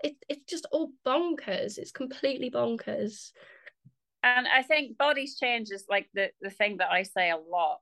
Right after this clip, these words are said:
Speaker 2: on Instagram. And I think what Amy's saying, so when you've just had a baby, that's, for women, you know, that's a really vulnerable time as well. And your body does change because you literally are growing a human being. And this whole getting your body back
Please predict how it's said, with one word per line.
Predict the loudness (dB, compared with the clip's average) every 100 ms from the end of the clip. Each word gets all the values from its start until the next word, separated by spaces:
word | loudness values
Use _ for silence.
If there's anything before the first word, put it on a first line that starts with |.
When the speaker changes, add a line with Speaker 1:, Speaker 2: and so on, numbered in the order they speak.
| -8
Speaker 2:
on | -8
Instagram. | -8 -12 -6 0 0 0
And | -4
I | -4
think | -2 -2
what | 0 -2 0
Amy's | 0 0 0
saying, | 2 2 0 _ _ -2
so | 0 2
when | 0 0
you've | -2 0
just | -2 2
had | 0 0
a |
baby, | 0 -2 -2 -2
that's, | 0 0 -4 -16 _ _ _
for | -6 -2
women, | 0 0 0 -2 -8 -10
you | -4
know, | -2
that's | -2 -2
a | -2
really | 0 0
vulnerable | 0 0 -2 -4 -4
time | -2 0 0 -2
as | -2
well. | 0 2 2
And | 0
your | -2
body | 0 0 0 -2
does | -2 -2
change | -2 0 0 -2 -6
because | -2 -2
you | -2 0
literally | -2 0 0
are | 0
growing | 0 -2 0 0 0
a | -2
human | -4 -6 -4
being. | 0 2 2 2
And | 0 0
this | -2 0
whole | -2
getting | 2 2 2
your | -2
body | -2 -2 -2 -2
back | -2